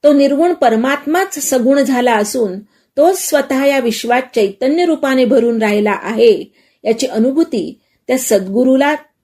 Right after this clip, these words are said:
तन मन विसरून शरण गेलेल्या जीवास मिळते. हाच सच्चिदानंद होय. सद्गुरु कृपेने हे परमात्म्यांच्या खेळाचे ज्ञान आपणा सर्वांस प्राप्त हो.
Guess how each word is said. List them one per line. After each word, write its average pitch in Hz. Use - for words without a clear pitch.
तन 254
मन 247
विसरून 214
शरण 269
गेलेल्या 220
जीवास 196
मिळते. 175
हाच 220
सच्चिदानंद 208
होय. 170
सद्गुरु 285
कृपेने 247
हे 285
परमात्म्यांच्या 262
खेळाचे 214
ज्ञान 185
आपणा 214
सर्वांस 220
प्राप्त 262
हो. 277